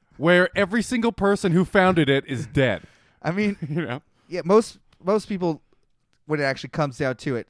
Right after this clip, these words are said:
Speaker 2: can't, like, it's hard to actually commit suicide. But, uh, the point, I don't know, the point of that is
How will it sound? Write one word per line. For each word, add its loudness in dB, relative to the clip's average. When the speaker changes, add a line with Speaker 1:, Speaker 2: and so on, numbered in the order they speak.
Speaker 2:
can't, -8
like, -12
it's -16
hard 2
to -2
actually -4
commit -8
suicide. -6
But, -4
uh, -2
the -12
point, -4
I -2
don't -6
know, -4
the -8
point -4
of -8
that -4
is -8